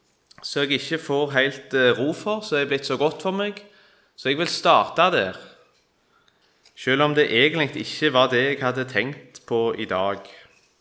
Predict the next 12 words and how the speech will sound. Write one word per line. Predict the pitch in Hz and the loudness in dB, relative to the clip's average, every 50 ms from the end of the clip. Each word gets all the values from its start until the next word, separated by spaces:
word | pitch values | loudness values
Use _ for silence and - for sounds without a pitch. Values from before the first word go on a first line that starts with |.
| _ _ _ _ _ _ _ _ _ _ _ _ _ _ _ _ _ _ _ _ _ _ _ _ _ _ _ _ _ _ _ _ _ _ _ _ _ _ _ - _ _ _ _ _ _ - | _ _ _ _ _ _ _ _ _ _ _ _ _ _ _ _ _ _ _ _ _ _ _ _ _ _ _ _ _ _ _ _ _ _ _ _ _ _ _ -20 _ _ _ _ _ _ -4
Men | - 135 147 160 175 | 2 2 4 4 4
ifra | 170 160 160 - 175 170 | 2 0 2 0 0 0
Salme | - - - 175 156 123 113 135 165 165 | 2 6 6 8 6 6 4 2 2 2
hundre | 170 165 151 143 | 2 0 0 -2
og | 151 151 | -2 -4
tre | - - - 139 170 190 214 214 - - - - - - - - - - - | -2 0 0 0 0 0 -2 -4 -6 -10 -16 -18 -20 -20 -20 -20 -20 -20 -16
så | - - - 135 143 | -12 -6 -4 -2 0
vil | 147 151 143 | 0 2 0
jeg | 147 139 147 | 0 -2 0
lese | 143 139 117 95 - - - - 123 131 143 151 156 - | 2 2 2 2 0 -4 -4 0 0 2 2 2 0 -2
ikke | - 120 - - - - 156 165 - - | -4 -8 -10 -10 -6 -4 -4 -4 -4 2
alt, | - 127 156 202 214 214 - - - - | 4 4 6 4 2 -6 -10 -16 -16 -16